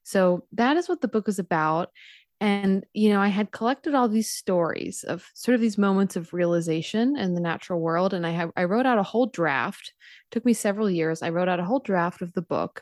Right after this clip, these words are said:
with these stories in them.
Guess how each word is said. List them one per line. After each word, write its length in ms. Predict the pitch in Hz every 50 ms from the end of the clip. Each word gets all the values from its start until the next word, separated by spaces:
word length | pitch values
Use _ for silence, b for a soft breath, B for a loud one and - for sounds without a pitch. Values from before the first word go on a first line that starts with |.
| _ -
with 180 | 165 165 165 - _ _ _ _ -
these 440 | 165 165 190 196 202 185 - - _ -
stories 680 | - - - - 285 269 226 180 160 156 156 170 180 -
in 220 | - - 165 160
them. 320 | 151 151 151 156 170 185